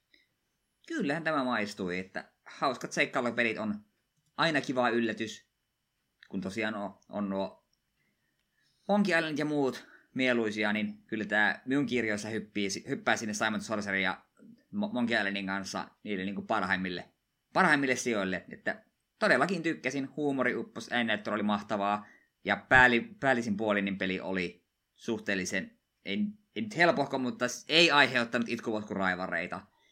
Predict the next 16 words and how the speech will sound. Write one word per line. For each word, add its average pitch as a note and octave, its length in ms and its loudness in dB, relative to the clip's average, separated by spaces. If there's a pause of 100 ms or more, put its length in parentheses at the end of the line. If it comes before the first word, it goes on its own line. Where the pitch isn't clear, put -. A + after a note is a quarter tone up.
(680)
Et A#3 120 -10
suosittelen E3+ 760 2 (200)
kaikille B2+ 360 4
lämpimästi, G#2+ 440 2
jos G#2 140 -4
jostain G#2+ 340 -2
syystä F2+ 240 -4
on F#2 160 -4 (100)
Sam G2+ 160 0
N G2 140 -2
Maxi F#2+ 420 -4 (160)
pelaamatta, A#2+ 580 2
ja G#2 180 4 (220)
itse G#2 280 -6
aion C3+ 340 4
tosiaan A2 500 -2